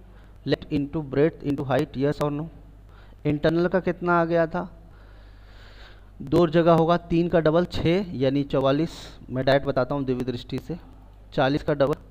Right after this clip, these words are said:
चालीस हो गया, चालीस माइनस छः चौंतीस आ गया। और height सिर्फ एक जगह लेना है, ठीक है, कहाँ पे? तेईस माइनस तीन बीस हो गया, यस और नो? इसको घटा दो, पाँच चौक बीस या फिर तेईस का double six eighty और दो double zero चिपका दो,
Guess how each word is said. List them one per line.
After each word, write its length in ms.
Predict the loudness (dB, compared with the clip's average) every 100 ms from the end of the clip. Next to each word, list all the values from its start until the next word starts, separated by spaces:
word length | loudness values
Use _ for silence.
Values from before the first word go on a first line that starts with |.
| -20 -20 -12 0
चालीस 420 | 2 2 -2 -2
हो 100 | -2
गया, 140 | -2
चालीस 400 | 0 0 2 -2
माइनस 240 | -6 -6 -6
छः 120 | -6
चौंतीस 420 | -6 -6 -6 -4
आ 60 | -4
गया। 180 | -6 -10 -16 -16 -6 -4
और 100 | -4
height 440 | 0 4 4 2
सिर्फ 220 | -4 -6
एक 220 | -2 -2
जगह 220 | 0 0 0
लेना 140 | -2
है, 140 | -4 -10 -20 -20 -10
ठीक 160 | -6 -6
है, 100 | -8 -10 -4
कहाँ 120 | -4
पे? 140 | -4
तेईस 380 | -6 -4 -2 -2
माइनस 220 | -4 -4
तीन 240 | -6 -8 -8 -12
बीस 240 | -10 -10 -10
हो 60 |
गया, 180 | -6 -4
यस 100 | -4
और 100 | -4
नो? 120 | -6 -16 -20 -20 -20 -20 -12 -10
इसको 240 | -4 -2
घटा 220 | -2 -2
दो, 140 | -4 -6 -14 -20 -20 -20 -20 -20 -2
पाँच 260 | 0 0 -2
चौक 120 | -6
बीस 400 | -2 -4 -4 -12 -20 -4
या 120 | -2
फिर 260 | 0 -4 -6 -2
तेईस 180 | -2 0
का 80 | 0
double 180 | 0 -2
six 280 | -8 -6
eighty 280 | -6 -6 -14 -14 -20 -20 -20 -20 -14 -10
और 100 | -6
दो 140 | -2
double 260 | -2 -2 -4
zero 260 | -6 -6
चिपका 280 | -6 -8 -8
दो, 160 | -8